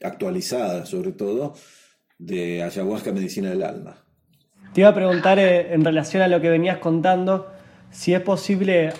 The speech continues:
Speaker 2: armonizar o integrar la experiencia de la medicina ancestral de los pueblos indígenas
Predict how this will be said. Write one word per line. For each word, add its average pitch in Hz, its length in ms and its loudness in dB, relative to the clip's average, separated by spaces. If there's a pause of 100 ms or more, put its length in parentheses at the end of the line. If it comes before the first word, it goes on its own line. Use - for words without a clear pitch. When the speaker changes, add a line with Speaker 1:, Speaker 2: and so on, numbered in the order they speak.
(160)
Speaker 2:
armonizar 170 720 2
o 170 40 0
integrar 160 720 0
la 147 120 0
experiencia 160 800 0
de 143 140 -2
la 143 100 0
medicina 147 400 0
ancestral 175 560 0
de 160 80 2
los 143 120 -2
pueblos 165 340 0
indígenas 175 640 -2